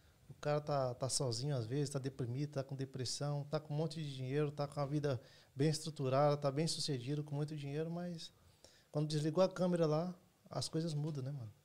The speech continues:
Tem muita gente que tem muito dinheiro aí que tem muita depressão, depressão, é, muito, muitas outras doenças. Então,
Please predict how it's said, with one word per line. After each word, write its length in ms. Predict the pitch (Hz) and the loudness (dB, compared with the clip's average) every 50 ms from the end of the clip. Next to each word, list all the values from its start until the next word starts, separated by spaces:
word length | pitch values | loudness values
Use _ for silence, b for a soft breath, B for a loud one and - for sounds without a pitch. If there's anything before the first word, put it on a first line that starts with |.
| _ _ | _ _
Tem 120 | - 143 147 | -4 -2 0
muita 260 | 165 185 180 196 175 | 0 0 0 0 0
gente 380 | 131 123 143 170 190 175 - - | 2 2 2 0 0 -2 -4 -6
que 80 | 160 | -4
tem 120 | - 151 147 | -2 0 0
muito 220 | 143 160 156 170 | 0 0 0 -2
dinheiro 280 | 156 160 160 156 156 139 | -2 -2 0 0 0 -2
aí 80 | 139 | -2
que 520 | 143 - 170 170 170 170 160 156 147 135 139 - - _ _ | -4 -4 -6 -4 -4 -4 -4 -4 -4 -6 -8 -10 -16 _ _
tem 100 | - 151 | -2 0
muita 180 | 151 160 156 156 | 0 0 -2 -4
depressão, 640 | 170 170 - 170 185 - - - 151 165 170 147 - - | -6 -6 -4 -4 -4 -4 -4 -4 -4 -6 -6 -8 -10 -12
depressão, 1080 | 147 147 - 139 135 - - - 139 143 147 151 147 147 143 139 135 131 127 123 117 b b b b b b b b b b - | -14 -14 -10 -6 -4 -2 -2 0 0 2 2 2 2 2 2 0 0 0 -2 -4 -6 b b b b b b b b b b -6
é, 680 | 135 123 123 117 117 117 113 113 117 120 127 131 143 143 | -2 0 0 2 2 0 0 -2 -4 -4 -6 -4 -4 -2
muito, 340 | 131 147 190 226 - 214 185 - - _ _ - - | 0 2 2 2 0 -2 -6 -10 -12 _ _ -8 -4
muitas 300 | 147 175 190 196 175 165 | -2 -2 0 0 0 0
outras 240 | 175 165 156 143 135 | 0 0 -2 -2 -2
doenças. 500 | 135 135 135 123 113 104 - - - 127 | 0 0 0 0 0 -2 -2 -6 -6 -8
Então, 480 | 131 127 - 147 160 170 185 185 180 | -8 -6 -4 -2 -2 -2 -2 -2 -4